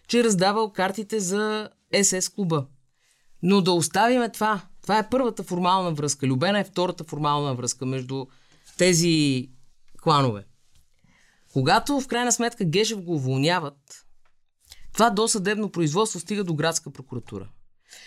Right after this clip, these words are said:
където на бърза ръка има един чудесен, мисля, че пловдивски израз, пърпутват го и образуват разследване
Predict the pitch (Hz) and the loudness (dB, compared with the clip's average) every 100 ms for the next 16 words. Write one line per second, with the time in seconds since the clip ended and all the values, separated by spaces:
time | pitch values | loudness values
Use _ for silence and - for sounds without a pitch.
0 | - - 190 269 269 196 220 226 180 156 | -12 0 0 2 2 0 0 -2 -2 0
1 | 127 131 180 - _ _ _ - - - | 0 0 -4 -16 _ _ _ -20 -20 -20
2 | _ _ _ - - - - - 202 190 | _ _ _ -20 -20 -20 -20 -2 2 4
3 | 180 190 180 - - 160 180 - 156 170 | 2 0 -6 -12 -10 -6 -4 0 -2 -2
4 | 151 - 127 160 165 139 123 - 120 113 | -6 -10 -4 -2 -2 -2 -12 -14 -16 -16
5 | - _ _ _ 147 135 123 117 - 151 | -18 _ _ _ -4 -2 -2 -4 -2 -2
6 | - 240 240 135 110 - - _ _ _ | -2 -4 -4 -4 -6 -12 -16 _ _ _
7 | _ - - 214 220 - - - 175 175 | _ -20 -4 0 0 -2 -10 0 4 4
8 | 165 247 285 214 185 233 208 151 110 | 4 2 0 0 2 0 0 -2 -4